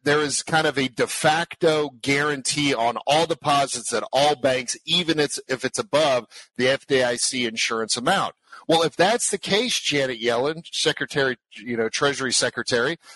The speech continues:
then why have F D I C insurance at all and just say that all deposits at all lending institutions that are regulated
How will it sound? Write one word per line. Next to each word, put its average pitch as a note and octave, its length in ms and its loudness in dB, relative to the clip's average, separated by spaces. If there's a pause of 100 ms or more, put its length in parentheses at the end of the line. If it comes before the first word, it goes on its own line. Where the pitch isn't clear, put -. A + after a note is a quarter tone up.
(120)
then E3+ 100 4
why G#3 220 2
have G3+ 200 -2
F F#3 180 0
D E3+ 140 0
I E3 100 2
C - 20 -4
insurance D#3+ 580 -2 (100)
at C3 140 4
all E3 400 0 (220)
and C#3+ 100 0
just D#3+ 220 0
say E3+ 180 0
that C#3+ 220 0
all D#3 220 4
deposits D3 640 0
at B2 80 2
all E3+ 180 2
lending D#3+ 380 0
institutions B2+ 800 -4
that B2+ 100 4
are A#2+ 80 2
regulated C#3 680 0